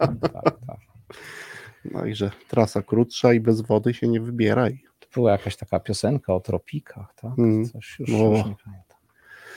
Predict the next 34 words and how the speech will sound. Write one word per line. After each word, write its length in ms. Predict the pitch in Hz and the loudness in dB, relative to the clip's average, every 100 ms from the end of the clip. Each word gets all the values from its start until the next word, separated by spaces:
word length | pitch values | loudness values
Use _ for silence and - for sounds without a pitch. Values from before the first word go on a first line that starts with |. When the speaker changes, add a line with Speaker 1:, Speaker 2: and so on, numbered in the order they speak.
| - - _ | -20 -20 _
Speaker 2:
Strasznie 640 | - - 104 98 92 90 | -16 -2 2 4 4 2
Speaker 1:
Dokładnie. 80 | 80 | -4
Speaker 2:
tu 180 | - - - | -4 -10 -10
mamy. 160 | - - - _ _ | -12 -16 -20 _ _
No 120 | 147 | 8
ale 160 | 185 165 | 10 10
przetrwamy, 640 | - 101 - 104 107 117 | 6 -2 -2 4 6 6
fajnie 340 | - 107 104 98 | 4 4 6 4
jest. 260 | 98 - | 2 0
Niektórzy 340 | 113 - 131 127 | -2 0 0 4
mówią, 440 | 131 120 117 117 117 _ - - _ - | 4 6 6 4 0 _ -20 -20 _ -4
e, 260 | 107 110 104 | 2 2 6
choć 180 | 139 - | 4 4
wczoraj 280 | - 113 110 | 6 8 8
widziałem 340 | 113 120 110 | 6 6 6
jakąś 260 | 110 113 104 | 2 0 4
zajawkę 520 | 117 120 113 - 104 | 6 6 4 2 -4
gdzieś, 320 | 98 107 101 | -2 -2 -2
że 180 | 101 101 | -4 -8
któraś 300 | - 107 98 | -6 -4 -2
z 120 | 104 | 0
reporterek 600 | 101 - 95 123 117 101 | 0 -2 0 2 2 0
w 40 | |
jakimś 360 | 107 - 107 - | -4 -4 -8 -8
Portugalii 580 | - - 117 123 120 101 | -10 -6 -2 0 0 -4
chyba, 260 | - 107 | -6 -6
czy 140 | 104 113 | -6 -10
gdzieś, 560 | 101 110 104 - - | -8 -8 -8 -14 -6
e, 260 | 113 107 104 | -4 -2 -2
w, 100 | 110 - _ 147 139 143 | -6 -12 _ -16 -16 -14
tam 220 | 151 143 _ _ | -14 -14 _ _
pan 180 | 120 110 | 4 4
mówił 440 | 110 110 110 104 | 2 2 2 0
o 200 | 107 107 | -2 -4